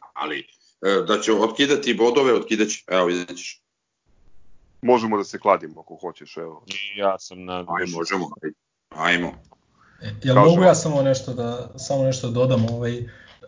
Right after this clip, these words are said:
Speaker 4: apropo te atmosfere, mislim, kad je već i Savo pomenuo tu atmosferu, ovaj, odnosno odsustvo i-, odsustvo iste, ovaj, meni nije jasno onda zašto se skoro ništa nije menjalo onda preko leta.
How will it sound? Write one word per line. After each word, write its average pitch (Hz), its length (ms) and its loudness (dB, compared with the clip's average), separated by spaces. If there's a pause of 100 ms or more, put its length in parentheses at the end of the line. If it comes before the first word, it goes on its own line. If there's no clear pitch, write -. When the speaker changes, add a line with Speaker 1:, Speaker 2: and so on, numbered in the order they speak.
Speaker 4:
apropo 156 480 2
te 151 200 2
atmosfere, 135 840 0 (220)
mislim, 123 500 -6
kad 123 160 -2
je 127 80 -2
već 131 220 2
i 127 60 -4
Savo 131 460 2
pomenuo 120 480 -2
tu 127 160 -2
atmosferu, 117 680 4 (420)
ovaj, 117 540 -2
odnosno 120 440 0 (180)
odsustvo 131 540 4
i-, 139 260 2
odsustvo 127 440 2
iste, 143 560 2 (500)
ovaj, 120 460 0
meni 135 280 8
nije 143 180 6
jasno 151 380 6
onda 151 160 2
zašto 156 300 4
se - 180 -4
skoro 156 260 0
ništa 151 260 0
nije 143 160 2
menjalo 139 380 4
onda 117 180 0
preko 110 240 -2
leta. 113 280 0